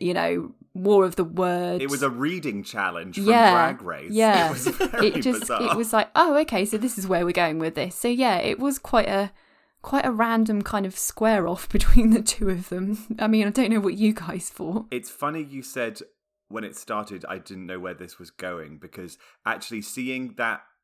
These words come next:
Speaker 2: rocky, craggy backdrop and Kermit in reporter mode, I wondered if we were going back to the planet Kuzblain to have another, uh,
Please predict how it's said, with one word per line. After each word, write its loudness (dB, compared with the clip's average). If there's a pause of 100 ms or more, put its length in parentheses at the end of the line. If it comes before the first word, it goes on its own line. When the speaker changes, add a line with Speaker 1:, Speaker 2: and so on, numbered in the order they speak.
(140)
Speaker 2:
rocky, -10
craggy -12
backdrop -10
and -18
Kermit -10
in -10
reporter -12
mode, -12 (280)
I -2
wondered -6
if -14
we -8
were -4
going -8
back -6
to -20
the -16
planet -10
Kuzblain -8 (360)
to -6
have -4
another, -4
uh, -4